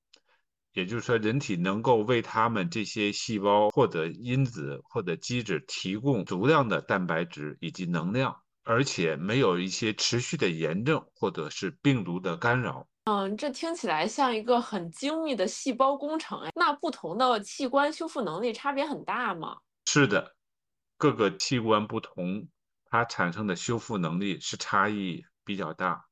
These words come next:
Speaker 1: 举例，像肝脏是人体唯一能再生百分之七十体积，也就是说，当它损伤了百分之七十以上的体积以后呢，还能保持功能的一个器官。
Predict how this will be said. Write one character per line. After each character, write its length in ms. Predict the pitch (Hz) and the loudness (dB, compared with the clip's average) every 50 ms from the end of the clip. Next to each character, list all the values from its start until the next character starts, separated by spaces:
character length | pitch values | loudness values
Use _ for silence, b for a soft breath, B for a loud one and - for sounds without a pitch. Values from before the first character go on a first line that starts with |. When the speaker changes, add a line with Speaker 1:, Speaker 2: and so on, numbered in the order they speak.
| _ _ | _ _
Speaker 1:
举 140 | - 101 92 | -4 -2 -2
例， 260 | 87 107 113 104 - - | 0 0 0 -2 -2 -4
像 200 | - 123 117 110 | -2 -2 -2 2
肝 240 | - 131 123 131 131 | 4 4 4 4 4
脏 360 | 135 143 120 101 - - - _ _ _ _ _ _ _ _ _ _ | 4 4 4 4 2 -2 -10 _ _ _ _ _ _ _ _ _ _
是 260 | - - - 131 113 | -10 -6 -4 0 2
人 220 | 110 117 131 160 165 | 4 4 4 4 2
体 260 | - - 95 78 82 | 0 -2 -2 -2 -2
唯 340 | 92 98 104 110 113 131 151 | 0 2 4 4 6 6 6
一 200 | 160 175 190 185 | 6 6 6 6
能 340 | 156 123 92 90 95 98 | 6 6 4 2 2 0
再 240 | 90 - 143 127 110 | 2 4 4 6 6
生 300 | 101 - - 107 107 104 | 4 4 0 -2 -2 0
百 180 | - 95 78 73 | 2 2 0 0
分 140 | 78 98 110 | -2 -2 -2
之 180 | 113 110 113 _ _ _ - | -4 -4 -4 _ _ _ -6
七 360 | - - - - 180 185 180 | -4 -2 2 4 4 4 4
十 180 | 175 - 117 95 | 4 2 0 -2
体 300 | - - - - 78 - | -2 -4 -8 -8 -8 -8
积， 280 | - - 82 85 90 - - - - - | -8 -8 -8 -8 -8 -8 -12 -14 -6 -4
也 140 | - - | -2 -2
就 100 | 104 127 | 0 -2
是 60 | 123 - | -2 0
说， 100 | 131 117 | 0 0
当 240 | - 131 131 139 | 2 2 2 4
它 160 | 131 131 131 131 | 4 4 2 2
损 240 | - - 101 90 | 2 0 -2 -2
伤 260 | 87 104 107 110 120 117 | 0 2 2 2 4 4
了 240 | 107 95 90 - _ _ _ b b b b b b b b b b b _ - | 4 2 2 0 _ _ _ b b b b b b b b b b b _ 0
百 180 | 95 85 85 | 2 2 2
分 80 | 85 92 | 2 0
之 420 | 110 113 113 117 120 - - - - | 0 2 2 2 2 0 -2 -6 -6
七 240 | - - - 170 165 | -2 2 2 2 2
十 180 | 165 - 117 | 2 2 0
以 80 | 90 80 | 0 0
上 380 | - - 110 98 98 85 - _ _ _ | 0 0 0 0 0 -2 -6 _ _ _
的 140 | - 104 90 | -6 -6 -4
体 300 | - - - - 78 73 | -4 -6 -6 -6 -6 -6
积 180 | 78 92 95 | -6 -6 -4
以 80 | 90 78 | -4 -4
后 240 | - - - 104 95 | -4 -4 -4 -4 -2
呢， 140 | 90 80 69 | -2 -4 -4
还 400 | - - - - 101 110 147 180 | -4 -4 -2 0 2 4 4 6
能 180 | 180 156 131 | 6 4 4
保 240 | 120 - 90 76 76 | 2 2 2 2 0
持 320 | - - - 95 90 92 | -2 -4 -6 -4 -4 -4
功 300 | 90 - 110 113 113 113 | -4 -4 -2 0 0 2
能 160 | 101 82 80 82 | 2 0 0 0
的 80 | 85 | -2
一 80 | 82 78 | -4 -4
个 100 | 82 82 | -4 -4
器 260 | - - - - 82 | -6 -6 -6 -6 -6
官。 300 | 73 78 78 76 76 - | -6 -6 -6 -8 -8 -12